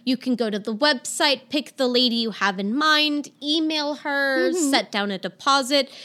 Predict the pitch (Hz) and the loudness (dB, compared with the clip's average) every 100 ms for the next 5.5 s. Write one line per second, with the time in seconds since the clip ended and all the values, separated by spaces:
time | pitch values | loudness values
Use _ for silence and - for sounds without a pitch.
0 | - - 302 320 320 - 302 269 285 269 | -12 2 4 6 4 0 -2 2 2 2
1 | 285 262 - 359 370 311 311 _ - - | 0 -4 -4 -2 0 -2 -4 _ -20 -20
2 | _ - 403 427 392 370 - _ _ - | _ -4 0 4 4 2 -6 _ _ -8
3 | 269 254 320 349 349 330 339 330 330 302 | -8 -6 -4 -4 -2 0 2 0 -2 -2
4 | 262 370 311 - - - 403 165 185 262 | -2 -6 -8 -10 -10 2 4 4 4 6
5 | 247 277 262 247 | 6 6 8 6